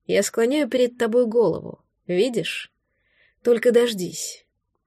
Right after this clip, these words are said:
Она сверлила меня взглядом, жевала губы и молчала. "Нет, уходи!" — яростно прошептал Саша и закашлялся. "Ты... ты...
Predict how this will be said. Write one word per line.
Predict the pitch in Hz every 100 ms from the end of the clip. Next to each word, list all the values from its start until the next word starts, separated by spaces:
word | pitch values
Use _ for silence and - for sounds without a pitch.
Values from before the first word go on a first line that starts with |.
| _ _ _ _ _ _
Она | 185 220 262
сверлила | - 220 240 254 285 269
меня | 240 233
взглядом, | 208 196 247 311 220 196
жевала | 196 202 214 208
губы | 208 233 240
и | -
молчала. | 220 226 226 - 165 147 - - _ _ _ _ _ _ _ _ _ _ _ _ _ _ -
"Нет, | 269 262 180 - _ _ _ _ _ _
уходи!" — | 247 247 262 220 240 170 - _ _ _ _ _ _
яростно | 180 165 269 269 262 254
прошептал | 233 226 - - 214 196
Саша | - 262 -
и | - 240
закашлялся. | 214 233 262 214 175 160 - - 170 _ _ _ _ _ - - _
"Ты... | - 294 254 - _ _ _ _ _ _ - _
ты... | - 285 254